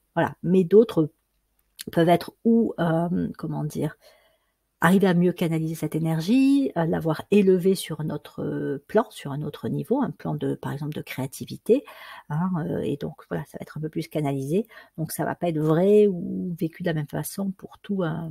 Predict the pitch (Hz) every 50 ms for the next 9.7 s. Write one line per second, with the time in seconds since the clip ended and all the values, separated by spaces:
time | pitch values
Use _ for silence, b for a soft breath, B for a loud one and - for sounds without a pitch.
0 | 156 - - _ - - - 202 185 156 - - 156 - _ - - - - _
1 | _ _ _ _ B B B B B B B B B B B B B B B B
2 | B _ _ _ _ _ _ _ _ _ _ _ - 240 233 226 - - 143 -
3 | _ _ _ _ _ _ _ _ _ 240 262 254 233 - - - - 196 202 240
4 | 277 247 180 B B B B B B 170 - - - 185 180 180 175 175 165 165
5 | - - 220 208 214 _ _ - 208 196 185 - _ - 262 262 240 233 220 -
6 | - 214 190 180 170 - - - 214 254 294 294 B B B B B B B B
7 | - 143 - - - 208 196 175 - - - 214 202 185 170 160 147 - - -
8 | 147 - 156 147 135 143 - - - 151 147 - - - 180 175 - - - 202
9 | 196 180 180 175 165 165 156 - - 185 214 233 -